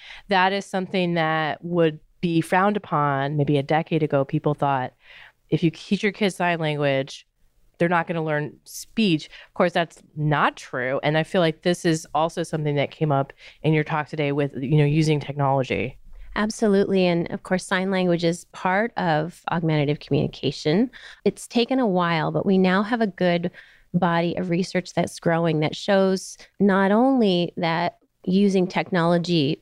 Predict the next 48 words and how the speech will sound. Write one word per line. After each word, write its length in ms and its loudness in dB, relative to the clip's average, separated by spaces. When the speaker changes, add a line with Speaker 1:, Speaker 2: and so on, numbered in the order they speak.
Speaker 2:
won't 380 0
prevent 420 -2
speech 400 -6
from 160 2
developing, 680 0
but 120 0
we 100 2
have 240 -2
some 220 -4
new 180 2
findings 460 0
coming 400 0
out, 340 0
including 500 2
randomized 500 -2
controlled 360 -2
trials 460 -4
showing 300 -2
that 80 0
it 80 -8
can 120 -2
actually 380 -2
help 440 -2
children 440 0
and 120 0
speed 360 -2
up 200 -4
their 140 0
communication. 720 -2
And 100 4
that's 220 -2
something, 400 0
those 180 2
of 80 -2
us 140 0
who 100 -2
work 220 0
clinically, 480 2
we've 180 2
known 320 4
that, 320 0
you 80 -2
know, 140 0
seen 320 0
that 200 -2
for 140 -2
many 260 2
years, 300 0